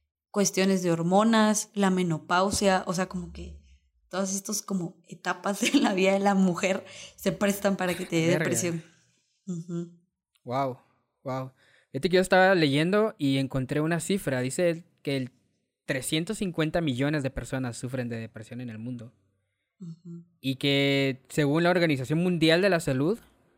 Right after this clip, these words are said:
Speaker 2: en la actualidad la depresión es la principal causa de discapacidad en todo el mundo.
Speaker 1: ¿Discapacidad?
Speaker 2: Y, o sea, ajá, que te inhabilita para poder ejercer al-,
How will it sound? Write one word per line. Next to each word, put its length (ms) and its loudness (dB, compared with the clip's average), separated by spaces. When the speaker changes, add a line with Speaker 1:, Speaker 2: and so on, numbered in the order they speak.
Speaker 2:
en 200 0
la 60 2
actualidad 480 0
la 100 2
depresión 440 -4
es 80 0
la 140 -2
principal 760 -4
causa 440 -2
de 160 -2
discapacidad 880 -8
en 140 -14
todo 160 -10
el 60 -8
mundo. 340 -12
Speaker 1:
¿Discapacidad? 840 0
Speaker 2:
Y, 680 -8
o 120 -4
sea, 280 -4
ajá, 340 0
que 100 -4
te 680 -2
inhabilita 580 -4
para 240 -8
poder 240 -4
ejercer 420 -8
al-, 140 -6